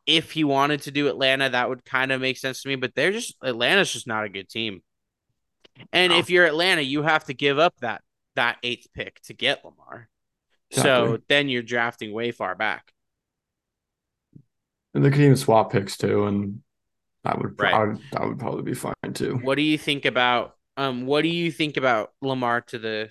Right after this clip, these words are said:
Speaker 1: to the Commanders?
Speaker 2: I think it's more likely than to the Jets and the, like, I could see him going to Atlanta, but I don't,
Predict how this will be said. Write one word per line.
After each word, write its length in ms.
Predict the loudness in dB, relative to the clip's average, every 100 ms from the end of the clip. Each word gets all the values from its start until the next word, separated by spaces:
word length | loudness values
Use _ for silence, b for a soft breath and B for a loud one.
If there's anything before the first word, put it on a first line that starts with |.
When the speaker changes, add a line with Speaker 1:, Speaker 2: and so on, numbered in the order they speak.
| -14
Speaker 1:
to 100 | -14
the 80 | -14
Commanders? 640 | -10 -8 -8 -10 -16 -20 _ _ B 4
Speaker 2:
I 160 | 6
think 160 | 6 4
it's 120 | 2
more 140 | 2
likely 340 | 4 2 2 2
than 120 | 2
to 80 | 0
the 140 | -2
Jets 340 | 0 0 0 -2
and 100 | -2
the, 220 | -4 -8 -2
like, 160 | 4 4
I 100 | 4
could 240 | 4 4
see 220 | 4 4
him 100 | 6
going 180 | 6 6
to 80 | 2
Atlanta, 540 | -2 -4 -2 0 -2 -4 -10 _ _ _ _ _
but 180 | 2 4
I 80 | 6
don't, 300 | 6 4 -2